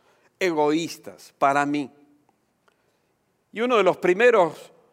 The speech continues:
que encontramos fue en Génesis capítulo tres, versículo seis. Dice, "Y vio la mujer que el árbol era bueno", vio que era bueno para comer y que era agradable a los ojos. Y el árbol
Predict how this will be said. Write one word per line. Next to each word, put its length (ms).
que 120
encontramos 640
fue 240
en 100
Génesis 540
capítulo 500
tres, 320
versículo 540
seis. 480
Dice, 360
"Y 160
vio 260
la 140
mujer 440
que 160
el 200
árbol 680
era 240
bueno", 560
vio 480
que 180
era 140
bueno 440
para 240
comer 380
y 120
que 200
era 480
agradable 1000
a 140
los 240
ojos. 540
Y 120
el 120
árbol 600